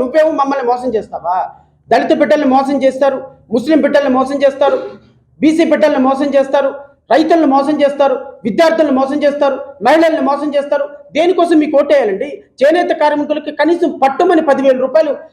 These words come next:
వాళ్ళకి పెన్షన్ ఇస్తానని చెప్పావు, ఈరోజు మగ్గాలు ఇస్తానని చెప్పావు. నేర్చినటువంటి వాళ్ళ నేత కార్మికులకి, నేర్చినటువంటి బట్టలకి కనీసం మద్దతు ధర లేకుండా అయ్యో రామచంద్ర అని కన్నీళ్లతో కన్న కాలం గలుపుకుంటూ అన్నం తిని బతుకుతుంటే చేనేత కార్మికుల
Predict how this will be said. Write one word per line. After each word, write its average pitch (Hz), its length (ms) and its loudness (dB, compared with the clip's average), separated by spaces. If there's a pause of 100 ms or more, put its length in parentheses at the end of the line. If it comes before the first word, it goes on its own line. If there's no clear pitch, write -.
(160)
వాళ్ళకి 294 380 2
పెన్షన్ 349 340 0
ఇస్తానని 269 380 0
చెప్పావు, 254 280 0
ఈరోజు 254 280 2 (100)
మగ్గాలు 277 340 2
ఇస్తానని 233 380 -2
చెప్పావు. 587 260 -2 (380)
నేర్చినటువంటి 294 720 0 (340)
వాళ్ళ 262 160 4 (120)
నేత 311 160 2 (120)
కార్మికులకి, 277 600 -2
నేర్చినటువంటి 269 760 -2
బట్టలకి 294 480 -2
కనీసం 285 280 -2 (120)
మద్దతు 233 260 0
ధర 262 260 -2
లేకుండా 262 340 0 (340)
అయ్యో 302 160 2 (140)
రామచంద్ర 269 460 -2
అని 262 180 -4
కన్నీళ్లతో 285 460 -2 (100)
కన్న 247 220 -2 (100)
కాలం 269 260 2
గలుపుకుంటూ 254 460 -2
అన్నం 233 340 0
తిని 226 180 -4
బతుకుతుంటే 226 480 -2 (320)
చేనేత 254 380 0
కార్మికుల 233 380 0